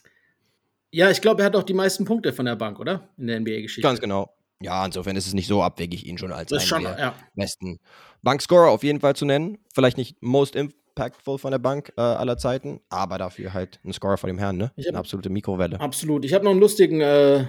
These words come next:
Speaker 1: L-, Sweet Lou Fact, wenn du magst.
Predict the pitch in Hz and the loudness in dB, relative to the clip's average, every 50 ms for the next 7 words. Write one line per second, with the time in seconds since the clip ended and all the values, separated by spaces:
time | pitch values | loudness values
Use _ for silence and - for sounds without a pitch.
0 | - - - _ _ _ _ - - - 165 170 175 165 - - 185 185 180 160 | -6 -12 -20 _ _ _ _ -18 -8 -4 -4 -2 -2 -4 -4 0 4 4 4 6
1 | 165 175 180 180 180 - 202 208 196 196 - 135 135 135 135 127 123 117 117 117 | 6 4 4 4 4 4 4 4 4 2 0 0 0 2 2 2 2 0 -2 -4
2 | - - - | -6 -10 -16